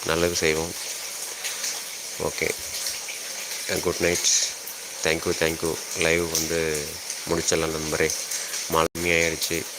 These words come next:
நாளைக்கு மீட் பண்ணலாம், கண்டிப்பா நாளைக்கு அடுத்த லைவ்ல மீட் பண்ணலாம். இவ்வளவு உரையாடியதற்கு நன்றி, வணக்கம்,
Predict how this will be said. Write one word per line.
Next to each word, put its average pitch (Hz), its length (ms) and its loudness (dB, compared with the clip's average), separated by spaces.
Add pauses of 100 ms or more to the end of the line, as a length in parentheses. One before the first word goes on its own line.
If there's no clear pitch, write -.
(760)
நாளைக்கு 82 340 4
மீட் 85 160 0
பண்ணலாம், 82 260 2
கண்டிப்பா 82 320 2
நாளைக்கு 82 240 2
அடுத்த 80 200 2
லைவ்ல 85 200 4
மீட் 82 180 0
பண்ணலாம். 82 320 0 (840)
இவ்வளவு 104 500 0 (1500)
உரையாடியதற்கு 98 760 2 (200)
நன்றி, 92 420 2
வணக்கம், 78 540 -2